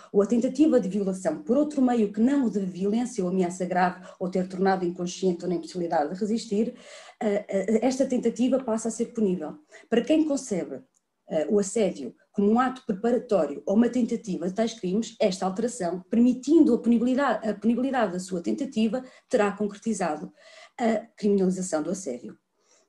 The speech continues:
Além disso, disto, este arranjo normativo, resultante também da transposição da Convenção de Istambul, acrescentou ao tipo legal da importunação sexual a formulação de propostas de teor sexual, hum,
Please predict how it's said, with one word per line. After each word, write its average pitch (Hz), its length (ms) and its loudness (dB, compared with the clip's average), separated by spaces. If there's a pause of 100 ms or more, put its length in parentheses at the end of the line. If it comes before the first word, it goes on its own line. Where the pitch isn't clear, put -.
(140)
Além 226 240 4
disso, 247 340 0 (520)
disto, 226 360 -4 (920)
este 254 200 2
arranjo 180 300 0
normativo, 220 640 0 (100)
resultante 190 540 -2
também 180 220 2
da 170 100 0
transposição 175 480 -8
da 156 80 -6
Convenção - 320 -10
de 170 60 -6
Istambul, 208 440 -2 (400)
acrescentou 208 640 -2
ao 220 120 0
tipo 247 240 -4
legal 185 260 2
da 151 100 -4
importunação 180 440 -6
sexual 208 400 -2
a 220 60 -2
formulação 214 540 0
de - 40 -2
propostas 190 440 -4
de - 120 -10
teor 160 200 -4
sexual, 202 580 -2 (580)
hum, 196 320 -2